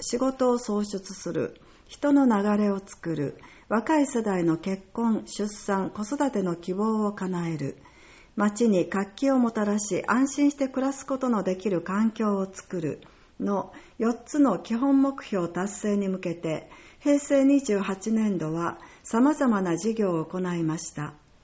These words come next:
それぞれの目標を達成するために行った事業をお知らせします。東みよし町に安定した仕事を創出する。企業創業支援事業、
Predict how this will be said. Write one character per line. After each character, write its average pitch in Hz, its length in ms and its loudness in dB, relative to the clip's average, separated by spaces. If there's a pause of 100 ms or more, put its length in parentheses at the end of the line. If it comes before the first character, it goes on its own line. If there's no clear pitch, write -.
(400)
そ 233 160 0
れ 247 120 4
ぞ 226 120 2
れ 185 120 4
の 175 80 2
目 185 260 -2
標 240 260 0
を 226 60 0
達 247 240 -2
成 254 200 -2
す 254 160 -4
る 247 100 -2
た 233 120 -2
め 220 160 2
に 185 100 2
行 175 80 0
っ 220 340 -2
た 214 200 -4
事 214 180 -2
業 190 220 0
を 202 200 0
お 170 80 -6
知 180 140 -8
ら 170 100 -6
せ 170 160 -8
し - 160 -8
ま 147 160 -2
す。 - 280 -18 (1300)
東 294 360 2
み 285 100 8
よ 285 140 4
し 294 120 -10
町 190 220 -2
に 170 140 2
安 254 300 2
定 247 200 0
し - 80 -10
た 220 140 -2
仕 220 160 -4
事 214 320 -2
を 190 80 -4
創 175 260 -6
出 165 360 -10
す 147 200 -10
る。 - 180 -8 (1500)
企 233 220 0
業 269 460 2 (100)
創 226 420 0
業 208 400 2
支 - 220 -2
援 226 240 4
事 202 160 -2
業、 151 340 -4